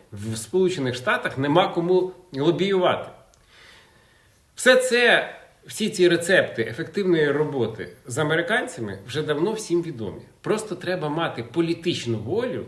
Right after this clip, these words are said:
їх виконувати. І тоді літаки нато, які збивають шахеди над небом України, будуть для нас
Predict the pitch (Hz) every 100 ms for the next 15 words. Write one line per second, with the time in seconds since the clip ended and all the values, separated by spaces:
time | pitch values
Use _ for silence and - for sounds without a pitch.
0 | - 117 175 - 123 170 - 127 98 -
1 | - - _ _ - - 143 123 151 120
2 | - 247 208 - - - _ _ _ 135
3 | 160 185 180 180 143 165 117 104 107 -
4 | 131 110 147 147 123 - 160 - 160 113
5 | 101 87 - - _ - 135 131 147 160
6 | 131 117 120 127 180 240 190 110 - -
7 | - 202 214 160 160 160 170 -